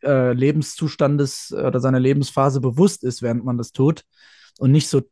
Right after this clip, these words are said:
also das merkt man ja schnell, wenn Leute so, so auf ewig jung geblieben tun und dann so die Sprache der nächsten Generation irgendwie so übernehmen und dann so, äh, Sprachmuster dann auf einmal, äh, adaptieren, das finde ich immer so ein bisschen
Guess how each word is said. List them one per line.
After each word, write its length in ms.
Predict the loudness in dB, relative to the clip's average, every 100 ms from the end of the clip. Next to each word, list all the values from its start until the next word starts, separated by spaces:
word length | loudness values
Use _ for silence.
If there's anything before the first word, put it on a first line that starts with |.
| _
also 260 | -10 -6 -6
das 160 | -2
merkt 300 | 0 0 0
man 100 | 0
ja 80 | 0
schnell, 280 | 0 0 0
wenn 100 | 0
Leute 300 | 0 0 -2
so, 140 | -4 -8 _ _ _
so 260 | -10 -10 -8
auf 240 | -8 -4
ewig 320 | 0 2 2 2
jung 180 | 2 4
geblieben 420 | 2 0 -2 -4
tun 360 | -4 -2 2
und 100 | 2 0
dann 120 | -2
so 100 | -4
die 120 | -8
Sprache 500 | -12 -8 -2 -2 0
der 120 | -2
nächsten 300 | -2 -2 -2
Generation 720 | -2 -2 -4 -4 -4 -2 0
irgendwie 220 | 0 0
so 100 | 0
übernehmen 680 | -2 0 0 0 0 0 0
und 80 | 0
dann 100 | -2
so, 140 | -6 -8 -12 -2
äh, 280 | 0 2 0
Sprachmuster 760 | -2 -4 -2 0 0 0 -2
dann 160 | 0 -2
auf 160 | -4
einmal, 920 | -6 -4 -2 0 0 -2 -2 -6 -12 -14
äh, 160 | -14
adaptieren, 720 | -10 -2 -2 -2 -2 2 2
das 220 | 2 0 -6
finde 320 | -6 -4 -4
ich 100 | -4
immer 200 | -2 -2
so 100 | -2
ein 80 | -2
bisschen 540 | -4 -6 -4 -4 -6